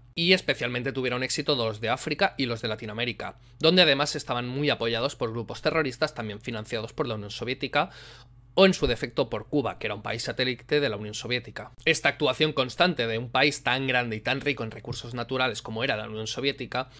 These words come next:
podía financiar muchísimo el socialismo en otros países y ponerlos como aliados. Sin embargo, todo esto tocó su fin, la Unión Soviética se hundió, y con ello se hundió también la Tercera Internacional y dejó de subvencionar a muchísimos países y de financiar grupos terroristas armados para transformar a países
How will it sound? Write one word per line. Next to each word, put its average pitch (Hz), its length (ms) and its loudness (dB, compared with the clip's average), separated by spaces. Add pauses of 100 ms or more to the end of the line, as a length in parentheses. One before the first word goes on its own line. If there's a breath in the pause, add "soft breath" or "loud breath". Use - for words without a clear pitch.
(140)
podía 131 240 2
financiar 139 400 -2
muchísimo 147 340 -2
el 160 60 0
socialismo 120 420 -4
en 113 60 -2
otros 117 180 -8
países 131 460 -2 (560 loud breath)
y 190 100 6
ponerlos 147 400 2
como 120 220 0
aliados. - 640 -8
Sin 175 240 6
embargo, 156 320 6
todo 120 180 2
esto 147 280 0
tocó 113 220 -4
su - 160 -10
fin, 131 320 2
la 113 60 0
Unión 117 220 -4
Soviética 139 520 0
se - 200 -4
hundió, 107 460 -2 (140)
y 170 120 4
con 160 140 4
ello 156 180 8
se 143 140 0
hundió 123 140 -4
también 123 220 0
la 143 80 0
Tercera 117 300 -4
Internacional 185 720 2 (140 soft breath)
y 165 100 6
dejó 165 240 6
de 180 80 0
subvencionar 131 500 -2
a 147 60 0
muchísimos 143 680 -4
países 113 500 -2 (380 loud breath)
y 165 140 4
de 190 80 10
financiar 127 500 0
grupos 123 260 -6
terroristas 120 500 -6
armados 127 480 0
para 160 220 4
transformar 131 460 0
a 127 120 2
países 113 520 -4